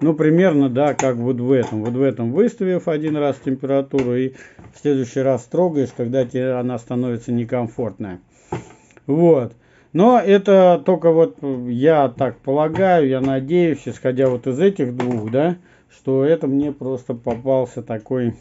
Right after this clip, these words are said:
с дефектом паяльник. Вот. И второй важный момент, я щас здесь его озвучу, но и когда буду сто процентов уверенным быть, да,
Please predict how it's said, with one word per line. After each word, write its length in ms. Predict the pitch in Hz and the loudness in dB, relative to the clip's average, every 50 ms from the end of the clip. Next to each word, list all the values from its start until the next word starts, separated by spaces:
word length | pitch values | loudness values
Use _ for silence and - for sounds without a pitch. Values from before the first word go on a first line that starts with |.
| _ - _ - | _ -20 _ -12
с 180 | 127 113 113 113 | -10 -10 -8 -8
дефектом 760 | 113 123 120 - - 151 143 131 - - 127 107 104 92 - _ _ _ _ _ _ - | -8 -8 -6 -4 -2 0 0 0 -2 -4 -8 -8 -8 -10 -14 _ _ _ _ _ _ -8
паяльник. 560 | 113 113 113 120 117 117 110 98 95 92 90 - - _ _ _ _ _ - - _ _ _ _ - | -6 -2 0 0 0 0 -2 -4 -6 -8 -10 -14 -20 _ _ _ _ _ -20 -20 _ _ _ _ -8
Вот. 360 | 139 131 139 156 151 127 127 | -4 -2 0 0 0 0 -2
И 60 | 151 147 | -4 -4
второй 380 | - - 190 202 247 254 220 | 0 2 4 6 6 6 6
важный 420 | 185 185 202 190 175 139 151 160 156 | 4 4 2 2 2 2 2 2 2
момент, 480 | 160 160 170 190 226 247 233 185 - | 2 2 2 2 2 2 0 0 0
я 160 | 151 147 147 | 0 -2 -2
щас 240 | 123 - 151 147 131 | 0 0 -2 -4 -4
здесь 300 | 131 147 214 220 - - | -4 -2 -2 -2 -2 -2
его 300 | 165 143 139 139 139 139 | -2 0 2 2 4 4
озвучу, 600 | 139 139 135 147 156 151 139 127 117 - - - - _ - - - _ - | 2 2 0 -2 -4 -4 -4 -4 -4 -8 -12 -20 -20 _ -20 -20 -16 _ -2
но 120 | 156 175 | 0 0
и 40 | 170 | 2
когда 320 | - 175 160 156 175 170 | 2 2 2 4 2 2
буду 220 | 156 160 151 151 139 | 2 0 -4 -6 -6
сто 200 | - - 160 143 | -2 -2 -2 -2
процентов 800 | - 151 151 143 147 - 160 151 143 139 151 147 127 - - | 0 0 -2 -2 0 0 0 0 0 0 -2 -2 -2 -2 0
уверенным 800 | 143 143 147 151 180 196 202 190 170 156 135 131 131 135 131 123 | 0 0 2 2 4 4 4 4 4 4 2 2 2 2 2 4
быть, 320 | 127 135 123 - - - - _ _ _ _ _ _ _ - - _ - - - | 4 2 2 2 -2 -10 -20 _ _ _ _ _ _ _ -20 -20 _ -20 -12 -4
да, 360 | - 127 139 147 147 135 | 0 2 4 4 4 2